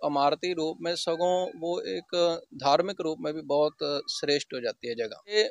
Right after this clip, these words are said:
हवेली गुरुद्वारा मंजी साहिब पातशाही नौवीं कैथल में बड़ा मशहूर जगह,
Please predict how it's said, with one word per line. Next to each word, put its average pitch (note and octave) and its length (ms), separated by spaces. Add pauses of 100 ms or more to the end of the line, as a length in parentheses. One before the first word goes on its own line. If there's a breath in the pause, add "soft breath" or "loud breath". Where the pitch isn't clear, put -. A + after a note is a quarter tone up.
हवेली D#3 800
गुरुद्वारा D#3 880 (160)
मंजी D3+ 380
साहिब E3+ 380
पातशाही D#3+ 640
नौवीं C#3+ 480
कैथल D3 580
में D3+ 140
बड़ा D3 200
मशहूर C#3 500
जगह, B2+ 340